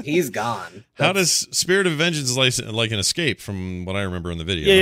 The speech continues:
Speaker 3: yeah. So it's,
Speaker 1: Yeah.
Speaker 3: um, you trigger, uh, a ghosty thing that travels,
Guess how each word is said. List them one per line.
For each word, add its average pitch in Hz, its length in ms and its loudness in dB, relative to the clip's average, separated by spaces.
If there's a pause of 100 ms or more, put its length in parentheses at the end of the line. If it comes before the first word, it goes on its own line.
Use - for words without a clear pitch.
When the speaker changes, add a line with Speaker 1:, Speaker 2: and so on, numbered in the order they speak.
Speaker 3:
yeah. 151 60 6
So 180 260 4
it's, 165 300 4
Speaker 1:
Yeah. 156 140 6
Speaker 3:
um, 147 200 -2
you 151 120 -2
trigger, 165 600 0
uh, 117 240 -6
a 117 120 -10
ghosty 123 500 -4
thing 110 300 -6
that 107 140 -8
travels, 113 680 -6